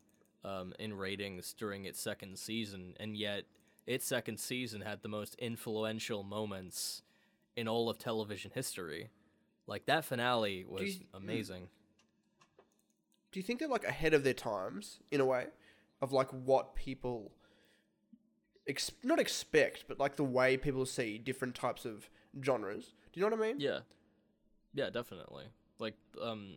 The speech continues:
Speaker 1: es-, especially, especially The Thing. I think The Thing was way ahead of its time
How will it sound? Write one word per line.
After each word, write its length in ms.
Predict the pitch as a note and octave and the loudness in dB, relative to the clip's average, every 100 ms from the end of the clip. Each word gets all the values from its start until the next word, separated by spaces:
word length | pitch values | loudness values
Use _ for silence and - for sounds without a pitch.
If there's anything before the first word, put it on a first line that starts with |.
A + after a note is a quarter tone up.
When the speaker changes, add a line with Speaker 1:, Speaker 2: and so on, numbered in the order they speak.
| - | -12
Speaker 1:
es-, 140 | G#2+ | -10
especially, 760 | - A2 B2 A2+ A#2 A2 G2+ F#2+ _ _ | -10 -10 -6 -6 -4 -4 -6 -10 _ _
especially 440 | B2+ - D#3+ - G#2 | -8 -4 -4 -2 -4
The 120 | F2 | -6
Thing. 220 | - B1 B1 | -12 -12 -10
I 40 | A2 | -6
think 320 | D#3+ B2 G#2+ | -4 -4 -4
The 100 | A2 | -6
Thing 240 | - A#2+ | -4 -6
was 160 | G#2+ G2+ | -6 -8
way 220 | G2+ A#2 | -6 -2
ahead 220 | B2+ G2+ F#2+ | -2 -4 -8
of 80 | |
its 160 | E2 - | -10 -10
time 320 | F2 D#2 C#2+ | -8 -8 -10